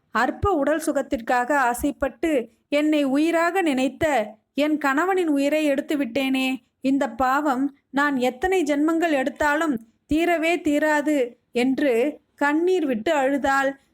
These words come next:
பிறகு ஒரு முடிவெடுத்தவள் வீட்டின் பின்புறம் இருந்த கிணற்றிற்கு சென்று இறைவனை பார்த்து, "நான் செய்தது மிகப்பெரிய பாவம், இதற்கு மன்னிப்பே கிடையாது. இந்த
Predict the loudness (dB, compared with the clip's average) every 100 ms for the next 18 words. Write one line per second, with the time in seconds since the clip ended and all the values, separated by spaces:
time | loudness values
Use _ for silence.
0 | _ -2 0 0 0 2 0 0 0 -2
1 | -2 -2 0 0 -2 -4 _ -4 0 0
2 | -2 -2 0 -2 0 0 0 -2 -2 -4
3 | -2 -2 -2 -4 -4 -6 -4 -4 -2 0
4 | -2 -2 -8 _ -4 0 0 0 0 0
5 | 0 -2 -2 -2 0 0 -2 -8 _ -2
6 | 0 0 0 0 0 0 0 0 0 -2
7 | -2 0 0 0 0 0 0 -2 -4 -10
8 | _ -2 0 0 -2 -2 0 0 0 0
9 | -2 0 0 2 2 0 0 -2 -4 _
10 | -2 0 0